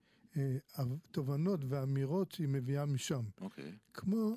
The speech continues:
Speaker 1: "סור מרע ועשה טוב". מה זאת אומרת? לא, "אל תעשה דברים רעים, תעשה דברים טובים", אלא, אם לא טוב לך, קודם כל זוז משם. אחרי זה יבוא הטוב.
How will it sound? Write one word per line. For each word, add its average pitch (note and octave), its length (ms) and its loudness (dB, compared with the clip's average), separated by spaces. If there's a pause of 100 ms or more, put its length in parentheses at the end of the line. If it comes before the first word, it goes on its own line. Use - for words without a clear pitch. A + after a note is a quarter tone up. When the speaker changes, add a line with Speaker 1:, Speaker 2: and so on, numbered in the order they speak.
Speaker 1:
"סור G#3 360 0
מרע D#3+ 380 0
ועשה C#3+ 340 0
טוב". G#2 400 -8 (120)
מה C#3+ 160 -2
זאת C#3+ 240 -4
אומרת? A#2 380 -4 (720)
לא, E3 400 2
"אל D#3+ 60 0
תעשה D#3 300 -2
דברים C3+ 360 0
רעים, C3 200 0
תעשה C3+ 240 -2
דברים B2+ 280 2
טובים", B2 540 -2
אלא, G#3 260 4 (960)
אם F3+ 120 4
לא A#3+ 160 4
טוב A3+ 240 2
לך, F#3+ 220 2 (120)
קודם A3+ 220 4
כל F#3+ 160 2
זוז C#3 240 -2
משם. B2+ 300 -2 (680)
אחרי B3 320 -2
זה A#3+ 80 4
יבוא G#3 240 2
הטוב. D#3+ 300 -2